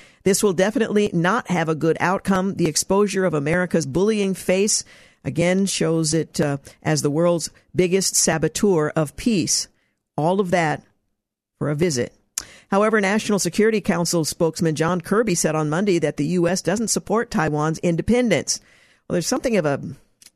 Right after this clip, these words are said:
conflict there. On the one hand, we do support the democracy. We'll, in fact, we'll, um, support them if China attempts to invade the island. So it's a bit confusing to me, but that's the official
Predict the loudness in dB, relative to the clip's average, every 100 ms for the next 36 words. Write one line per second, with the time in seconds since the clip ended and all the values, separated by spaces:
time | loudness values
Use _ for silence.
0 | _ _ _ -4 0 0 2 0 0 -2
1 | 0 0 0 0 0 0 0 2 2 0
2 | 0 0 -2 0 -2 0 0 -2 -2 -2
3 | 0 0 -2 -8 -20 _ -6 -2 -2 -2
4 | -2 -2 0 -4 -10 _ _ _ -2 0
5 | 0 -4 -6 -2 -2 2 0 0 0 0
6 | 0 -2 -2 0 0 -2 0 0 0 -2
7 | 0 0 0 -4 -12 _ _ _ _ -2
8 | 2 2 2 0 0 0 0 0 0 0
9 | 0 0 0 0 2 2 2 0 0 0
10 | 2 2 0 -2 0 -2 -2 -2 0 0
11 | 0 0 0 0 0 -2